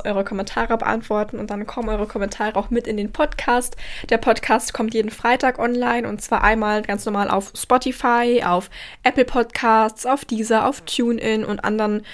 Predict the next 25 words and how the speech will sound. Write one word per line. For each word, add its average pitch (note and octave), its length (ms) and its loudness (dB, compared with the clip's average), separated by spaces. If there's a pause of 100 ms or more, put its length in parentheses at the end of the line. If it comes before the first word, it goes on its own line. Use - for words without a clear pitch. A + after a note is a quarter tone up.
(180)
Plattformen, A#3+ 320 2
auf A#3+ 80 0
denen G#3+ 100 -4
man G#3 120 0
Podcasts - 560 -2
hören A#3 200 0
kann. A#3 300 0 (320)
Und B3+ 220 6
dann B3 100 2
aber - 300 2
auch G#3+ 180 4
noch G#3+ 220 -2
live G3+ 520 0
auf, G#3 360 0
nein, G3 140 -4
nicht G3 120 -8
live, F3+ 220 -2
aber F#3+ 180 -2
auch G#3+ 100 4
noch A3+ 140 2
auf A3 140 -2
YouTube, C#4 560 2
auf A3 160 2
meinem G#3 280 0
Zweitkanal, A#3+ 840 0